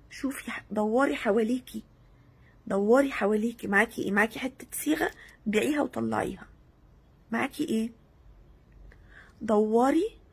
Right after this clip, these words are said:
وطلعي لله، ربنا هيضاعف، هيضاعف لك المبلغ اللي هتطلعيه وهتشتغلي، وهيفتح لك باب رزق من حيث لا تحتسبي،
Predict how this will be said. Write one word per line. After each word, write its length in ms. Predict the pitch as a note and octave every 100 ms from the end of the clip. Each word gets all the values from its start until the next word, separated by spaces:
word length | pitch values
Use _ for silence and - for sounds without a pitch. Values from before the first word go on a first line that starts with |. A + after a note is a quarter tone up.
| _ -
وطلعي 720 | A3 G#3+ A3+ A3 G#3+ B3 C#4+ C#4
لله، 600 | A3+ G#3 G#3+ A#3 D4+ G#4+ - - - -
ربنا 680 | - G#3+ G3 A#3+ C4+ D4 C4+
هيضاعف، 1000 | A#3 A3+ F#3 A#3 C4+ C#4+ D4+ - - - - - - - - -
هيضاعف 720 | B3 A#3 G#3+ A#3 B3 D4+ - D4
لك 300 | D#4 - -
المبلغ 680 | A#3+ A#3 A#3 C#4 C#4 C#4 B3
اللي 140 | A3+
هتطلعيه 760 | A#3+ A3+ - A3 A3+ A#3 C#4+ F4+ - - - -
وهتشتغلي، 1000 | B3 C#4 - G#3 - A3 G#3 G#3 G#3 - - - -
وهيفتح 560 | B3 B3 B3 - D#4 C#4+
لك 140 | B3
باب 240 | B3 A3
رزق 320 | B3 B3+ - A3
من 140 | A3
حيث 300 | - G3 -
لا 140 | B3
تحتسبي، 720 | B3+ - - A#3+ - A3+ A#3